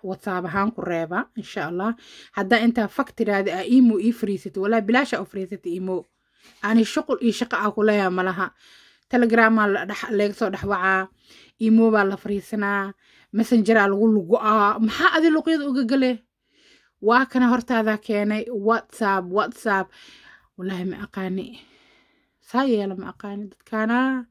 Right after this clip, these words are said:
Ani keligay le wax ma fahamsiin kari. WhatsApp aa fadhiyaa.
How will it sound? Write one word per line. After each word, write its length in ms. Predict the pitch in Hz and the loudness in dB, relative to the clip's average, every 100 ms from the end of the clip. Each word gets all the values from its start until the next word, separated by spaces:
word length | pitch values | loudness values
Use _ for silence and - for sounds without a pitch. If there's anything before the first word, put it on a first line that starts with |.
| _ _ _ | _ _ _
Ani 140 | 196 208 | -10 -8
keligay 340 | - 285 262 226 | -4 -2 0 0
le 80 | 220 | 0
wax 80 | 226 | -2
ma 120 | 214 | -4
fahamsiin 520 | - 220 - 208 233 - | -2 -6 -4 -2 -2 -2
kari. 180 | 226 240 - - - - - - - | -8 -8 -16 -20 -20 -20 -20 -20 0
WhatsApp 560 | 220 254 - 247 233 | 2 2 2 4 4
aa 100 | 220 | 2
fadhiyaa. 640 | 208 208 196 214 214 214 | 0 -2 2 4 4 2